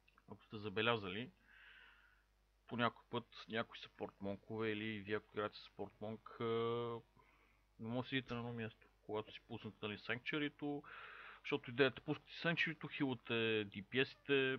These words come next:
пазите партито живи. И по някой път, когато го направите това нещо, тъй като заради Epiphany, вие може да се телепортирате по моловете, за да се придвижвате и по-бързо и така нататък.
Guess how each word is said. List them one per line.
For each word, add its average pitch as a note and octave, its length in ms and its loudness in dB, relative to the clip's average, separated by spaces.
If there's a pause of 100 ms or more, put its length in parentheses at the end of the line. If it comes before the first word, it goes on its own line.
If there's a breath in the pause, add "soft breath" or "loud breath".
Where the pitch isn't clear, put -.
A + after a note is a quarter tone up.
(120)
пазите A2 400 -2
партито G#2 400 0
живи. E2+ 360 -4 (1000 loud breath)
И - 120 -6
по - 140 -6
някой F#3 160 -4
път, E3+ 120 -6
когато E3+ 260 0
го D3+ 100 2
направите D3 360 8
това A#2 240 4
нещо, C#3+ 380 -2 (840 soft breath)
тъй B2 100 -2
като - 200 -10
заради A#2 300 0
Epiphany, B2 680 -4 (640 loud breath)
вие A2+ 220 2
може A2+ 200 0
да - 40 -12
се - 60 -18
телепортирате - 680 -2 (400)
по A2 100 -6
моловете, F#2+ 600 -4 (400)
за G2+ 60 -10
да G#2+ 60 -8
се - 120 -12
придвижвате A2+ 480 -4
и G2+ 40 -4
по-бързо C3+ 1040 2 (420)
и A2+ 140 -6
така - 180 -10
нататък. G#2 360 -8